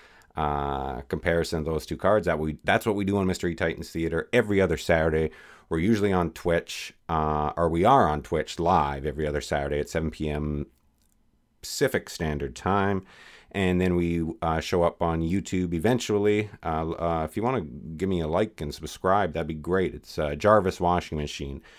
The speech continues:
at YouTube, or just look up Mystery Titans Theater. So that brings us to, uh, yeah, I mean, we're back. This is, uh, season two. And this is, we had a lot of really, really cool responses to season one and the return. I wanna say, uh,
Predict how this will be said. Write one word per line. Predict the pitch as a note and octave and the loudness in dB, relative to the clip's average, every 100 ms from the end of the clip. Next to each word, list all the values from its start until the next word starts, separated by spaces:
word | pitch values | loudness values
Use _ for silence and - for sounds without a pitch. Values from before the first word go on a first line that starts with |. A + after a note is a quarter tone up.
| - - | -20 -8
at | E2+ D2+ | -4 0
YouTube, | F#2 F2 F#2+ - | -2 0 -2 4
or | C3+ C3 | 6 6
just | - D2+ - | 2 -10 -6
look | F2 | -6
up | E2 | -6
Mystery | D2 - E2 | -6 -4 -2
Titans | E2+ E2+ F2+ F2+ | 0 0 -2 -6
Theater. | - A#2+ A2 - _ _ _ _ _ _ | -2 2 2 0 _ _ _ _ _ _
So | - C#3 - _ _ _ _ _ - - | 0 2 0 _ _ _ _ _ -10 -8
that | - G2 - | 0 0 2
brings | G2 G2+ E2 | 0 2 2
us | F#2 - - | 2 0 -6
to, | - F#2 F#2+ F#2+ | -4 -2 2 4
uh, | F#2+ F#2 E2+ | 4 2 4
yeah, | C3+ - | 2 2
I | F2 | -2
mean, | E2+ E2 | 0 0
we're | F#2+ | 0
back. | G2 A#2 - | 4 2 0
This | F2 | -2
is, | G#2 F2+ D#2 | 0 0 0
uh, | E2+ D#2 | 0 0
season | - G2 A2 | -2 0 0
two. | - D#2 - - - - - - - - - | 0 -4 -6 -16 -20 -20 -20 -20 -20 -14 -4
And | F2 E2 D#2+ | 0 0 -2
this | - | -4
is, | D2+ D2 C#2+ - | -4 -4 -6 -4
we | D#2+ | -2
had | D#2+ | 0
a | |
lot | E2 F#2 | 2 2
of | F2 - B1+ | 0 -6 -14
really, | F#2+ G2+ G2+ | -2 0 2
really | F#2+ A2 G2+ | 6 6 4
cool | - G2+ | 4 2
responses | F#2+ - F#2+ F#2 G2+ F2+ | 2 0 0 0 -2 -6
to | F#2 | -6
season | G2+ F2+ E2+ | -4 -2 0
one | F2 A2 | 0 0
and | F2+ | 0
the | |
return. | D#2+ - F#2+ F#2 A2+ | -2 -4 -2 0 0
I | |
wanna | E2+ D#2 D#2 | 0 -2 -4
say, | - - D#2+ D#2 D#2+ | -6 -4 -2 0 0
uh, | D2+ | -2